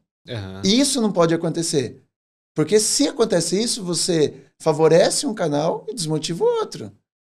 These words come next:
Speaker 2: Agora, o e-commerce, ele vem pra quê num B two B?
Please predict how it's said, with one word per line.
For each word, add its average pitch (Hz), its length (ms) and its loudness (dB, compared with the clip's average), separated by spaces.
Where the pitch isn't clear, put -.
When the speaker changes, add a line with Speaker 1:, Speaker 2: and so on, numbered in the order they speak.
Speaker 2:
Agora, 165 280 4
o 175 80 8
e-commerce, 220 500 4
ele 247 120 -4
vem 240 180 0
pra 302 220 -4
quê 208 260 2
num 190 160 0
B 165 120 -4
two 165 180 -6
B? 143 260 0